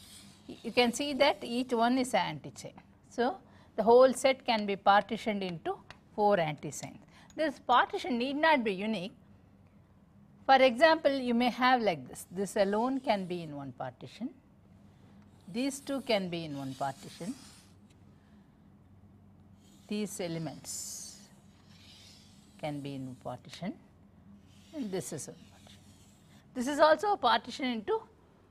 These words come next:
four blocks. Okay. So, this partition is not, uh, necessarily a unique one, but, uh, you, you can have them in different ways also. So,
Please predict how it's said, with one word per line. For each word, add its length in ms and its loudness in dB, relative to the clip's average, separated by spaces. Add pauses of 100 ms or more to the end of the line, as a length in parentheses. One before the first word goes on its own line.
(180)
four 240 8
blocks. 580 -8 (540)
Okay. 220 -8 (540)
So, 120 -2
this 240 -4
partition 720 4
is 160 -8
not, 280 4
uh, 200 -4
necessarily 680 -2
a 260 0 (340)
unique 420 -6
one, 200 -6 (560)
but, 140 -4 (100)
uh, 180 0 (300)
you, 160 -8 (240)
you 80 -6
can 360 0 (1160)
have 320 4
them 160 0
in 180 -6
different 400 -8
ways 240 -6
also. 320 -12 (760)
So, 320 0